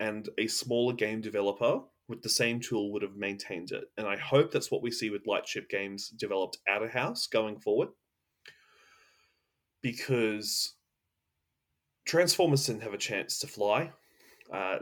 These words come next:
pun intended, and had it done what, say, Wizards did, which was a small release in Australia and then went global about a month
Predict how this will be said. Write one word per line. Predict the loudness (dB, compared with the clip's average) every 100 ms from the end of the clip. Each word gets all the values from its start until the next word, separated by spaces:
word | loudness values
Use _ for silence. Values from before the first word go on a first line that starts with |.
| -2
pun | 2 2
intended, | 0 -2 -2 0 -4 -6 _ _ _ _ _
and | -8 -6 -6 -10 -14 -18 _ _ _ _ _ _ _ _ _ -20 -20 _ _ _ _ -20 _ _ _ _ -20 _ _ _ _
had | 0 6
it | 6 4 -6
done | 2 4 4 0
what, | 4 4 4 0 _
say, | 0 2 2
Wizards | 2 2 2 -4
did, | 0 2 2 -4 _
which | -4 -4
was | -4
a | -2
small | -2 4 6 6 4
release | 0 0 0 -2
in | -4
Australia | -6 -2 2 2 2
and | 0
then | -2 0
went | -2 -2
global | 0 2 0 -2
about | 0 -2
a | -2
month | -6